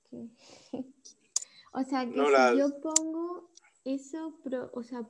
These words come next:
Speaker 1: pro entre corchete, me va a devolver como todos los Albertos que encuentre, todos los promedios de los Albertos en una lista.
Speaker 2: Eh, si haces lo que te dije anterior, no es solamente colocar corchete y te lo hace todo automático, tienes que hacer una lógica,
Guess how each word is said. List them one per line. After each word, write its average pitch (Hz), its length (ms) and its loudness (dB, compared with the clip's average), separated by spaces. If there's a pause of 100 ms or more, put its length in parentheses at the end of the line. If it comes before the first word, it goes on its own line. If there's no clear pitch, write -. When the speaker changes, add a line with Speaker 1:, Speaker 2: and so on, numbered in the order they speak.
Speaker 1:
pro 247 280 -4
entre 233 340 -6
corchete, 269 640 -8
me 254 200 -4
va 247 120 -6
a 254 60 -6
devolver 254 800 -6 (600)
como 233 760 -6
todos 269 240 -2
los 285 260 -4
Albertos 262 680 -8
que 254 80 -12
encuentre, 254 520 -8
todos 269 280 -6
los 269 240 -4
promedios 262 540 -4
de 262 100 -4
los 226 260 -10
Albertos 233 680 -8
en 226 100 -8
una 220 220 -8
lista. 226 440 -10 (960)
Speaker 2:
Eh, 113 760 0
si 127 220 6
haces 165 220 6
lo 170 80 6
que 147 60 4
te 123 100 4
dije 139 120 -2
anterior, 185 320 8
no 113 100 -2
es 113 80 -4
solamente 156 420 4
colocar 165 320 6
corchete - 420 4
y - 20 -8
te - 80 0
lo - 100 4
hace - 160 0
todo 370 120 -2
automático, 135 440 2
tienes 139 220 4
que - 80 0
hacer 151 180 4
una 156 140 2
lógica, 139 440 -2